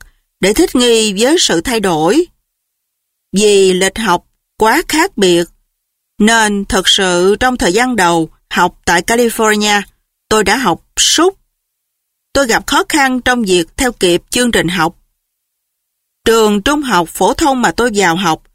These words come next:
cũng đòi hỏi các học sinh phải chuyển lớp cho mỗi môn học.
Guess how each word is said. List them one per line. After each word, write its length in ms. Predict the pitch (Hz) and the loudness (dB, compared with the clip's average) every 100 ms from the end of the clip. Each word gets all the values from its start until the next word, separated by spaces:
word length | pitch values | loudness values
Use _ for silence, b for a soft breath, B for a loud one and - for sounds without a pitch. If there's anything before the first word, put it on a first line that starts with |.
| _ _ _ - | _ _ _ -2
cũng 180 | 202 294 | 0 2
đòi 160 | 214 | 0
hỏi 200 | 196 175 | 0 -2
các 220 | 202 320 - | -2 -2 -2
học 200 | 262 185 | -2 0
sinh 340 | 254 240 233 - _ - | 0 0 -4 -10 _ -2
phải 140 | 185 | -2
chuyển 440 | - 214 180 185 | 0 2 2 2
lớp 360 | 294 269 330 - | 2 2 0 0
cho 120 | 220 | -2
mỗi 200 | 202 175 | 0 0
môn 200 | 247 247 | 0 -2
học. 260 | 240 165 | -2 -4